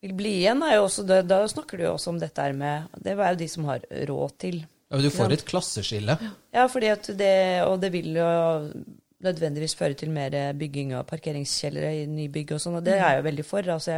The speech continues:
Speaker 1: er veldig for at bilen ikke skal stå i gaten, for så vidt.
Speaker 2: Mm.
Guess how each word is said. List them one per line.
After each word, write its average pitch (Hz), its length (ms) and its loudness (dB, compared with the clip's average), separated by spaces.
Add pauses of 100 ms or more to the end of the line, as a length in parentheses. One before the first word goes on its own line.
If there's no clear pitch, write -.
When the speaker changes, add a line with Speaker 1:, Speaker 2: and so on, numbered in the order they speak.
Speaker 1:
er 185 40 0
veldig - 140 -6
for - 220 -6
at 147 80 -6 (180)
bilen 147 320 -4
ikke - 220 -12
skal 135 140 -8
stå 135 320 -4
i - 40 -6
gaten, 139 380 -6
for 147 120 -10
så 139 140 -4
vidt. - 320 -10
Speaker 2:
Mm. 120 240 0